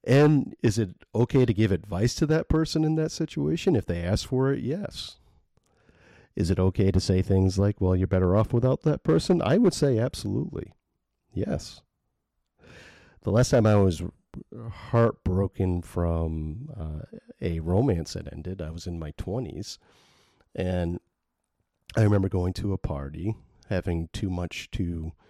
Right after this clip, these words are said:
drink. Uh, this individual was at that party, um, and I remember asking her to go with me away from the group.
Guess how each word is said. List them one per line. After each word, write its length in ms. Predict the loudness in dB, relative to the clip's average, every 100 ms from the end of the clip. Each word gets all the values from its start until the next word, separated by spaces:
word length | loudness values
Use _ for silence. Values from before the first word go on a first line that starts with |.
| _ _ _ _ -14
drink. 580 | -12 -8 -6 -6 -6 -12 -16 -20 _ -20 -20 -20 -20 _ _ _ -12
Uh, 380 | -8 -6 -8 -10 -14 _ _ _ _
this 280 | -6 -4 -2
individual 640 | -2 -2 -4 -4 -4 -4
was 220 | -6 -6
at 240 | -6 -6 -6
that 220 | -8 -8
party, 480 | -10 -8 -8 -10 -12 _ -14 -10
um, 420 | -10 -8 -8 -10 -14 -20 -20 _ _ -2
and 580 | 0 2 0 0 -4 -10 _ _ _
I 440 | -6 -4 -4 -4 -4
remember 880 | -2 0 2 0 0 -2 -2 -4 -8 _ _ _ _ _
asking 440 | -2 -2 0 0 2
her 220 | 2 0
to 440 | -2 -2 -2 -4 -6 _ -18 -16 -16 -18 -8 -6 -4
go 500 | 0 0 0 -2 -8 -14 _ _ _
with 260 | -8 -2 0
me 220 | 2 0
away 240 | 0 0 -2
from 200 | -4 -6
the 100 | -6
group. 460 | -4 -4 -4 -10